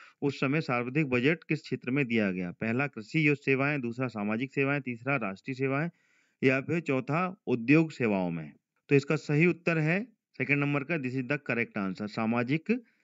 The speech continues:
सेवाओं में ग्यारहवीं पंचवर्षीय योजना में सर्वाधिक बजट दिया गया। इक्कीसवाँ क्वेश्चन, मध्य प्रदेश में एस्बेस्टॉस किस जिले में पाया जाता है? Very important question,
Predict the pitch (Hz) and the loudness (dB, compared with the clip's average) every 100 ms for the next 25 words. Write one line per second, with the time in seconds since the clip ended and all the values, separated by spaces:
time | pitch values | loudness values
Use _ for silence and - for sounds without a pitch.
0 | _ - 147 139 143 147 143 170 214 202 | _ 0 2 4 2 2 2 0 -2 -10
1 | _ _ _ _ - 127 147 214 175 160 | _ _ _ _ -4 0 2 0 0 -2
2 | 139 131 139 127 117 117 120 160 - 113 | -2 -2 2 2 2 -2 -4 -10 -4 -2
3 | 113 120 147 113 127 147 220 254 _ _ | -2 -6 -10 -4 -4 -2 -4 -4 _ _
4 | 101 120 104 85 78 78 _ _ 147 - | 2 6 6 2 -6 -10 _ _ -4 0
5 | 185 196 190 180 202 156 151 165 156 156 | 2 2 2 2 2 2 0 0 -2 0
6 | 147 190 196 - 160 180 - _ 127 180 | 4 6 6 2 0 0 -2 _ 2 2
7 | 190 - - 120 127 - - 117 92 82 | 0 -8 -4 -2 -2 -4 -4 -2 -2 -8
8 | - - - 165 127 117 113 131 135 - | -18 -8 -2 0 2 2 4 2 0 -2
9 | 101 92 92 87 80 90 87 101 117 104 | 0 0 -2 -4 -6 -8 -6 -2 0 0
10 | 107 110 113 113 - 151 | -2 -2 -6 -8 -10 -12